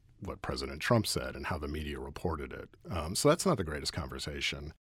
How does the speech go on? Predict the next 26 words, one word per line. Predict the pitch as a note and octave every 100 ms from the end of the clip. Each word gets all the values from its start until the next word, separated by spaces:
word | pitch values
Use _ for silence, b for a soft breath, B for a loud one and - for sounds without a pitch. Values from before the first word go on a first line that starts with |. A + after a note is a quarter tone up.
| _ -
The | A#2 D3+
other | F#3+
kind | - F#2
of | -
problematic | - - A#2 A#2 G#2+ F#2+ G2+ F2+ -
framework, | - A#2 C#3+ C3 F#2 D#2 F2
I | D#2
think, | - D2 C#2 - b b b b b b -
relates | - G#2+ A2+ G#2+ G#2+ A#2 B2 -
to, | - - G2+ F#2+ F2 F2 - -
um, | E2+ D#2+ F2+
what | C3 G#2
we |
were | F#2+
just | G2+ -
talking | F#2+ F#2
about | E2 D#2+ D2+
a | D2+
moment | E2+ D#2+ D2+
ago, | D2+ E2+ E2+ D#2
part | - G2
of | D#2+ E2
the, | D2 C#2+ - - -
um, | D2+ C#2 C2 D2 - - - - F2
gentler | E2+ G2+ G#2 G2 D2
mythology | D2+ - - D2 D#2+ C#2+ - - -